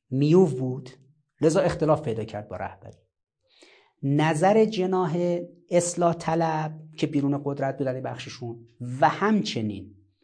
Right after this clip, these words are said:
آمریکا و رژیم صهیونیستی، نظرشون اومگا بود. چون می‌خواستن این ساز و کار رو محقق کنند و خدا نذاشت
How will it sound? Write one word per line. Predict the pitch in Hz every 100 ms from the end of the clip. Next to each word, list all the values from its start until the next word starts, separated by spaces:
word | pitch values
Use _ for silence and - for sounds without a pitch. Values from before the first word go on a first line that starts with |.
| _ _ _ _ _ _ _
آمریکا | 160 160 156 151 151
و |
رژیم | 147 143
صهیونیستی، | 143 151 139 147 143 208
نظرشون | 196 147 156 165 185 175 - - - -
اومگا | 151 127 123 104
بود. | - - - _ _ _ _ _ _ _ _ _ _ _ _ _ _
چون | - - 269
می‌خواستن | 240 165 - 143 - 143
این | 143 151
ساز | 143 143 139 139
و |
کار | - 139
رو | 139
محقق | 143 139 139 139 139 -
کنند | - 147 151 190 143 107 - - - _ _
و | 110 143 135
خدا | - - 143 135
نذاشت | 131 127 123 160 139 - -